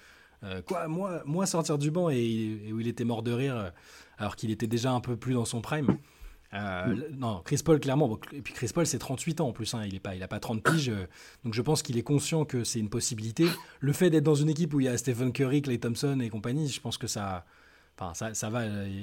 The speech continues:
Speaker 1: il, il est à un stade où il se dit, « Il faut absolument que je gagne », si ça passe par être, euh, général du second unit.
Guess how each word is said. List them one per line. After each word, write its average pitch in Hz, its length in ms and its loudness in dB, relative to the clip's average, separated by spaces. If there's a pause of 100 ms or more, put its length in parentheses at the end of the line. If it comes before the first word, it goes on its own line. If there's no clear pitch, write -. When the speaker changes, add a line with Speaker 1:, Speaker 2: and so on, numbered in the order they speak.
(320)
Speaker 1:
il, 135 180 -6
il 123 80 -2
est 139 100 4
à 127 180 0
un 123 60 0
stade 156 300 4
où 147 60 6
il 143 80 6
se 127 60 0
dit, « 151 220 4
Il 139 60 2
faut 143 120 4
absolument 139 320 2
que 127 60 2
je 131 60 4
gagne », 151 220 4
si 143 140 0
ça 123 160 0
passe 139 240 -4
par 117 200 -4
être, 113 200 -6
euh, 104 340 -6 (400)
général 120 460 2
du 107 160 -6
second 110 300 -2
unit. 120 300 0